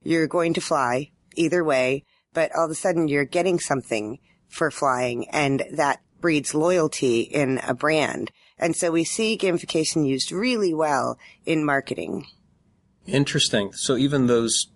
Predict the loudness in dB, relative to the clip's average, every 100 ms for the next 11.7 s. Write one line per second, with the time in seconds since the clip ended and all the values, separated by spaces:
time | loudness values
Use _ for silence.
0 | -4 -2 2 0 0 -2 -4 -2 0 2
1 | 2 -2 -6 -14 -4 -4 -4 -8 -4 -4
2 | -2 -2 0 -2 -2 2 2 2 -2 -6
3 | -6 -6 -4 2 2 2 -2 -4 _ _
4 | _ -8 -6 -2 -2 0 0 2 2 0
5 | -6 _ _ -20 _ -8 -2 0 2 2
6 | 0 -6 -14 -6 -4 -2 -4 -8 -8 -4
7 | -2 0 2 2 2 2 2 0 -2 -12
8 | _ -20 _ -6 -4 -4 -2 -2 0 0
9 | 0 0 0 0 0 0 0 -2 -2 -2
10 | -2 -4 -2 -2 0 0 0 0 -2 0
11 | -2 -2 -4 -8 -8 -8 -10